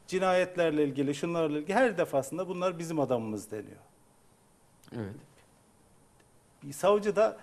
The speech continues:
Speaker 1: şunu söylüyor. Ya üstelik de başbakana iletiliyor bu konu önce biliyorsunuz.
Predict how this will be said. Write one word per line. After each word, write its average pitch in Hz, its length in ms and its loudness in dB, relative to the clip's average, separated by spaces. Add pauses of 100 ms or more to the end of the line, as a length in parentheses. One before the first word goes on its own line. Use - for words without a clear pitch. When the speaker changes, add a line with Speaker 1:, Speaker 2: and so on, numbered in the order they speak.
(120)
Speaker 1:
şunu 262 280 -2
söylüyor. 107 400 -4 (240)
Ya 208 160 0 (840)
üstelik 180 380 -6
de 147 120 2
başbakana 180 480 -2
iletiliyor 170 540 0
bu 127 60 -8
konu 123 220 -2
önce 107 280 -2
biliyorsunuz. 104 500 -10